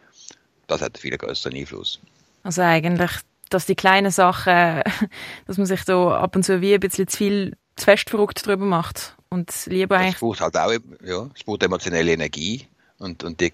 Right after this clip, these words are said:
Speaker 1: vielleicht können wir besser anwenden irgendwo und sagen, was, was braucht's wirklich? Also ich, wir, wir nennen das ein bisschen von,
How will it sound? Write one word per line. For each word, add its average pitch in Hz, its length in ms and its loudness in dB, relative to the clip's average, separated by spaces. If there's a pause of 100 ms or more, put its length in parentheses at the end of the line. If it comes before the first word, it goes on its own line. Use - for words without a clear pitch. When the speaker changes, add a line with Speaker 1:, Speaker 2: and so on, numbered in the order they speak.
Speaker 1:
vielleicht 73 240 -8
können 71 140 -6
wir 67 80 -4
besser 73 360 2
anwenden 76 400 2
irgendwo 80 340 -2
und 71 200 -4
sagen, 69 260 2
was, 73 220 0
was 85 120 2
braucht's 95 380 0
wirklich? 67 360 4
Also 92 160 4
ich, 101 80 2
wir, 95 640 0
wir 110 140 2
nennen 101 280 4
das 95 240 0
ein 98 60 -10
bisschen 90 300 -4
von, 85 160 -8